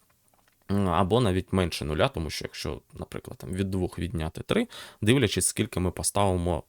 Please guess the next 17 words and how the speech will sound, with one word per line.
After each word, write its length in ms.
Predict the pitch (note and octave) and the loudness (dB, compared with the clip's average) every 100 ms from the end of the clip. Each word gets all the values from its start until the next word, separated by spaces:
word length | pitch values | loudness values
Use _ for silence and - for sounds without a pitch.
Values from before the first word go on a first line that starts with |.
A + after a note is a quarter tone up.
| _ | _
перше 380 | G2 F2 - - | 4 4 0 -6
значення, 460 | D2+ - - - - - - - - - | -8 -8 -12 -14 -20 -20 -18 -18 -20 -4
а, 380 | F#2 F2+ E2+ E2 - | 0 2 2 -2 0
то 100 | G#3 | 2
у 320 | B3+ - G#2+ | 2 2 2
нас 260 | F#2+ D3+ | 4 2
повинно 440 | - F#2 A2+ B2+ - | 2 2 4 2 2
завершитися 880 | - A#2 A2 F#2+ - - D3+ D#3+ - | 4 6 6 2 0 -2 -2 0 2
малювання. 640 | F2+ F#2 F#2 E2 B1 A#1 D#2+ - | 4 4 4 2 -4 -8 -10 -10
Ну, 200 | F#2+ D#2+ _ _ _ - | -10 -10 _ _ _ 0
тому 400 | D4+ E3 D3 D#3+ _ - | 4 4 2 0 _ -4
нам 260 | E3+ A#3 | 0 0
достатньо 600 | E3+ - C#3 D#3 - D#3 | 0 0 2 2 0 -2
указати 560 | C#3+ B2+ C3+ A2 F#2 F2 | -2 0 0 2 0 -2
тут: 220 | - - - | -10 -10 -2
якщо 480 | B2 D3+ - - G#2+ | 0 0 -2 0 0
«D» 460 | F#2 F#2 G2+ - | 0 -2 -2 -2